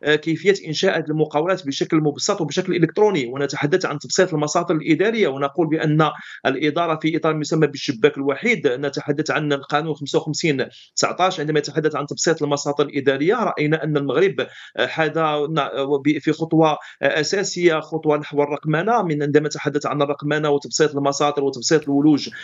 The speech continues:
آه، إلى المساطر الإدارية، حتى على، على مستوى إنشاء الشركات بكيفية إلكترونية،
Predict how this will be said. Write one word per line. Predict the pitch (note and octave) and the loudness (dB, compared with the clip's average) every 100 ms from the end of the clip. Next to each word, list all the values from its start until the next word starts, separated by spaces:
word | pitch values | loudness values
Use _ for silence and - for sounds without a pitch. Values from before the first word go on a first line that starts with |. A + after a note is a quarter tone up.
| - - | -6 0
آه، | C#3 | 2
إلى | D3+ | 0
المساطر | C#3+ C#3+ C#3+ C#3+ C#3+ | -2 -2 -2 -2 -2
الإدارية، | C#3 C#3 C#3 C#3 C3+ | 0 0 2 0 -2
حتى | E3+ E3 | -2 -2
على، | D3+ D#3 - | -2 -2 -2
على | D3+ | -2
مستوى | D#3 - C#3+ - | -2 -2 -2 -2
إنشاء | C3+ - | 0 0
الشركات | - - C3+ C#3 A#2 - | 0 -2 -2 0 -2 -2
بكيفية | C#3+ C#3+ C3+ C#3+ C#3 | -4 -2 2 2 0
إلكترونية، | C3+ C#3+ C#3 E3+ C4 | -4 -2 0 2 2